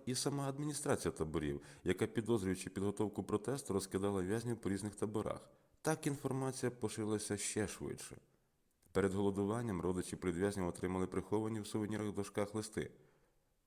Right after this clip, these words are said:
із надписами свідчень про становище у таборах.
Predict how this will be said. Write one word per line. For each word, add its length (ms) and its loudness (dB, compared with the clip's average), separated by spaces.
із 160 2
надписами 580 -2
свідчень 380 -4
про 140 -4
становище 580 -6
у 60 -2
таборах. 540 -4